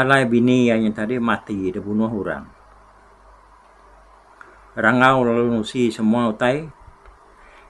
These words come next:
ya kenyadi di temudak sidak dian tadi. Lebuh sidak tiga ya ngiga. Utai dia baik pulai, ngambil ke bisik kelawak semua.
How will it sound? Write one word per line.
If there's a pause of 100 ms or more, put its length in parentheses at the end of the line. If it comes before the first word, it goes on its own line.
ya
kenyadi
di
temudak
sidak
dian
tadi. (960)
Lebuh (160)
sidak
tiga
ya
ngiga. (1120)
Utai
dia
baik
pulai, (800)
ngambil
ke (560)
bisik
kelawak
semua.